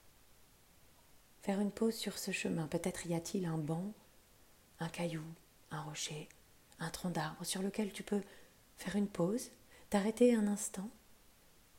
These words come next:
profiter de l'eau de la gourde pour boire. Et tu remarques alors qu'il y avait les deux petites roulettes sur ce vélo. Tu sais, les petits trous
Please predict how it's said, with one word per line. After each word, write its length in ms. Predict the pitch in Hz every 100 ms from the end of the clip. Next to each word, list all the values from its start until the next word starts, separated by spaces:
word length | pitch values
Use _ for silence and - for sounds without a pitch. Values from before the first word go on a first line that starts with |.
| -
profiter 520 | - 196 - - 226
de 80 | 185
l'eau 220 | 180 196
de 100 | 185
la 160 | 175 170
gourde 300 | 170 208 208
pour 180 | - 151
boire. 500 | 147 147 175 214 - - - - - - - - - - - - - - - - - - - -
Et 60 | 160
tu 160 | - 240
remarques 440 | 214 190 226 -
alors 300 | 165 180 240 - - - - - - - - - - - - -
qu'il 180 | 226
y 80 | 226
avait 200 | 196 160
les 280 | 170 170 151
deux 240 | - 226
petites 380 | 233 180 - 208
roulettes 360 | - 160 170 170
sur 220 | - 165
ce 140 | -
vélo. 320 | 156 156 156 165 - - - - - - - - - - - - -
Tu 100 | -
sais, 240 | - 302 - - - - - -
les 120 | 196
petits 200 | 214 -
trous 300 | 226 - 226